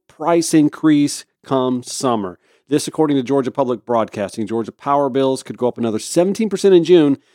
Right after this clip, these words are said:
to cover, get this, the higher cost of natural gas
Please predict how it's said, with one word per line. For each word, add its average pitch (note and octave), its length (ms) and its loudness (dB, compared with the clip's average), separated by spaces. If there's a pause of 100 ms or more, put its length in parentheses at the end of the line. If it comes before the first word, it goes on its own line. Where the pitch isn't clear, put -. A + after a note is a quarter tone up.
(200)
to E3+ 100 -2
cover, E3 480 0
get B3 200 2
this, C#3+ 320 0 (360)
the C#3+ 160 4
higher F#3+ 260 2
cost E3 340 -2
of G#2 120 -6
natural G#3+ 560 2
gas E3 580 -2